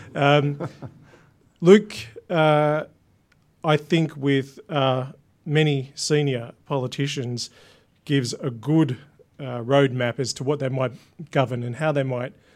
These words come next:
govern when you look back at what they say in their maiden speech. And when he delivered his maiden speech,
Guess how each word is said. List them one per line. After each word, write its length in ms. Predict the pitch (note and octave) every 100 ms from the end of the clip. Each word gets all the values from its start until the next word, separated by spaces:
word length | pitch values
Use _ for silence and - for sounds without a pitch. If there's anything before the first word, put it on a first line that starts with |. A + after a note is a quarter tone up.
| _ -
govern 380 | C3+ A#2+ C3 - _ _ _
when 140 | - C3+
you 80 | C3+
look 180 | C#3+
back 160 | C#3 B2+
at 60 | C#3+
what 100 | C3+
they 140 | B2+
say 260 | - C#3 B2+
in 80 |
their 80 | B2
maiden 320 | B2 B2+ A#2+
speech. 540 | A#2 - C3+ C#3 - - _ _ _ _ _ D3+
And 380 | D3 C#3+ C#3 - A3+ D#4+
when 180 | D#3+ D3
he 220 | D3+ D3+
delivered 380 | D#3 F3 G#3 D3
his 180 | C3
maiden 320 | C3+ C3 B2 A2+
speech, 520 | - C3+ C#3 -